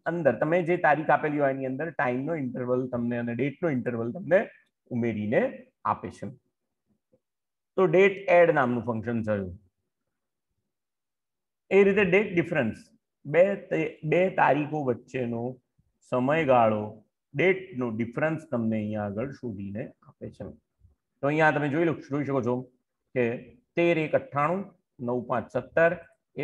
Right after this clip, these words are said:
બંને વચ્ચેનો જે સમયગાળો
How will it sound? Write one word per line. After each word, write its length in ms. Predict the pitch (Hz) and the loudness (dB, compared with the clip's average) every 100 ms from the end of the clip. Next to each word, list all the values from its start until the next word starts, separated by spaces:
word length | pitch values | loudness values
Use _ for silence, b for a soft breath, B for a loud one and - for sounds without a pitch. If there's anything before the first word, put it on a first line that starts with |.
| 135 | -2
બંને 260 | 120 117 107 | -2 -2 -4
વચ્ચેનો 520 | 104 - 110 104 104 101 - _ _ _ _ - - _ _ 104 | -8 -8 -8 -6 -6 -8 -14 _ _ _ _ -20 -20 _ _ -4
જે 120 | 127 143 147 139 - _ _ _ _ _ _ | 0 2 2 -2 -10 _ _ _ _ _ _
સમયગાળો 540 | 156 160 226 226 214 | 4 6 8 8 8